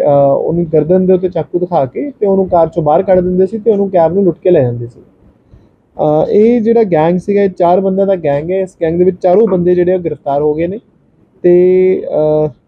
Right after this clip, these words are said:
ਉਹਦੇ ਨਾਲ ਹੀ ਦੋਨੋਂ ਕੈਬਸ ਜਿਹੜੀਆਂ ਸਨੈਚ ਹੋਈਆਂ ਸੀ, ਉਹ ਦੋਨੋਂ ਰਿਕਵਰ ਹੋ ਗਈਆਂ ਨੇ। ਇਕੱਲੀ ਕੈਬਸ ਦੇ ਨਾਲ ਨਾਲ ਜਿਹੜਾ ਡਰਾਈਵਰ ਕੋਲੇ ਮੋਬਾਈਲ ਫੋਨ ਜਾਂ ਫਿਰ ਉਹਦੇ ਕੋਲੇ ਪੈਸੇ ਜਾਂ ਕੋਈ ਵੀ,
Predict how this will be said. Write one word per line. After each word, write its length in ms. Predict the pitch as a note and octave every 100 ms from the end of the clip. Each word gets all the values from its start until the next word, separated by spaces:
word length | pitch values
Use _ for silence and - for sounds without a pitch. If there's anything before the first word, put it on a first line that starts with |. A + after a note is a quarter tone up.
| -
ਉਹਦੇ 220 | F#3 G#3+
ਨਾਲ 300 | G3 F3+ G3
ਹੀ 120 | A3
ਦੋਨੋਂ 360 | F3+ F#3+ A3+ C4
ਕੈਬਸ 320 | G3+ F3+ F#3
ਜਿਹੜੀਆਂ 440 | F#3+ G3+ G#3+ A3
ਸਨੈਚ 580 | - _ _ F3+ G3+ G#3
ਹੋਈਆਂ 220 | G#3 G3+
ਸੀ, 100 | G3
ਉਹ 60 | G3+
ਦੋਨੋਂ 260 | F3+ G3 G3
ਰਿਕਵਰ 300 | E3+ D#3 D#3+
ਹੋ 100 | D3+
ਗਈਆਂ 220 | D3+ E3
ਨੇ। 80 | G#3
ਇਕੱਲੀ 1080 | _ _ _ _ _ _ _ - G3+ A3
ਕੈਬਸ 360 | A3 G3 G3 G#3
ਦੇ 140 | A#3+
ਨਾਲ 280 | A3 G#3 G#3
ਨਾਲ 220 | G#3 A3
ਜਿਹੜਾ 540 | F3 F3 G#3 A3+ A3+ A3
ਡਰਾਈਵਰ 440 | D#3 D#3+ E3 G3
ਕੋਲੇ 500 | G3 G3 G3 G3 G3
ਮੋਬਾਈਲ 400 | F3 D#3 D#3+ F3+
ਫੋਨ 500 | F3 F#3+ F#3+ F#3+ F#3+ - _
ਜਾਂ 220 | D#3 D#3+ E3+
ਫਿਰ 160 | F#3
ਉਹਦੇ 180 | F#3 F#3
ਕੋਲੇ 240 | F#3+ F#3+
ਪੈਸੇ 640 | F#3+ D#3 D#3 - F#3 F#3 F3+
ਜਾਂ 160 | E3+
ਕੋਈ 380 | E3+ F3 F3+ F3+
ਵੀ, 300 | F3+ F3+ F3+